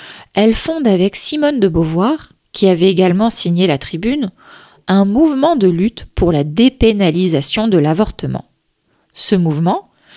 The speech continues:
qui existe encore aujourd'hui sous la forme d'une association, s'appelle Choisir la cause des femmes.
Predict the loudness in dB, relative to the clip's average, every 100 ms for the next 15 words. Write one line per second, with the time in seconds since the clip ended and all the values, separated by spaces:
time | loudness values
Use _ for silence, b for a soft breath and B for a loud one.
0 | B B -2 0 2 -2 -2 -2 0 2
1 | 4 4 2 2 -2 -2 -2 -2 -2 -2
2 | 0 0 -2 -2 0 0 -2 -2 -2 -2
3 | -4 -4 -8 b b b b b -8 -2
4 | 0 2 2 4 2 -4 _ -6 -2 0
5 | 2 2 0 0 0 0 -2 -2 2 2
6 | 2 -2 -4 -6 -6